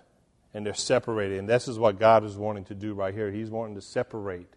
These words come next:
the evil from Israel and the good from Israel at this point, and to sacrifice to him and give glory to him. And in verse twenty,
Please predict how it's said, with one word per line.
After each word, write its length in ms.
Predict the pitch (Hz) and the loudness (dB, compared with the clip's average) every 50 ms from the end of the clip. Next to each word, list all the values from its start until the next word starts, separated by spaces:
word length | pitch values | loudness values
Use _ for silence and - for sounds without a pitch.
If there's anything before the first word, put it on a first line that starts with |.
| _ _ _ _ _ _ _ _ _ - | _ _ _ _ _ _ _ _ _ -18
the 120 | 107 104 | -16 -10
evil 360 | - 117 120 120 117 117 113 107 | -6 -4 -4 -2 -2 -2 -4 -4
from 240 | - - 110 107 | -4 -6 -6 -4
Israel 480 | 107 107 104 98 104 101 98 98 101 101 | -4 -4 -4 -4 -4 -4 -4 -4 -4 -8
and 140 | 101 95 98 | -10 -10 -10
the 60 | 95 | -10
good 280 | 92 95 110 113 113 107 | -8 -6 -4 -4 -4 -4
from 180 | - 107 101 | -8 -14 -12
Israel 360 | 95 101 95 90 98 95 92 | -10 -12 -10 -10 -10 -8 -8
at 100 | 92 92 | -8 -8
this 160 | 95 95 - - | -10 -12 -14 -10
point, 300 | - - 113 110 107 104 | -4 -2 -2 -2 -2 -6
and 100 | 101 98 | -12 -14
to 100 | - 98 | -14 -18
sacrifice 840 | - - - - 120 123 120 - - 101 - - 107 101 98 - - | -20 -14 -2 2 4 4 4 4 0 -10 -4 -2 -2 -2 -2 -4 -12
to 80 | - | -14
him 360 | 92 101 110 107 104 95 92 - _ _ _ _ _ _ _ _ _ _ - | -10 -6 -4 -4 -4 -6 -8 -12 _ _ _ _ _ _ _ _ _ _ -8
and 100 | 110 104 | -8 -4
give 200 | 104 107 104 98 | -2 -2 -2 -2
glory 360 | 101 113 113 110 107 104 98 | 0 6 8 8 8 8 4
to 140 | 92 95 90 | -2 -4 -8
him. 340 | 85 107 107 95 87 82 82 _ _ _ _ _ _ _ _ _ _ _ - | -6 -6 -6 -6 -6 -10 -14 _ _ _ _ _ _ _ _ _ _ _ -2
And 80 | 117 113 | -2 0
in 60 | 104 | 8
verse 280 | 120 127 117 - - | 8 8 8 8 4
twenty, 500 | - - - 143 147 143 135 120 110 104 | -8 0 6 8 8 10 8 6 2 0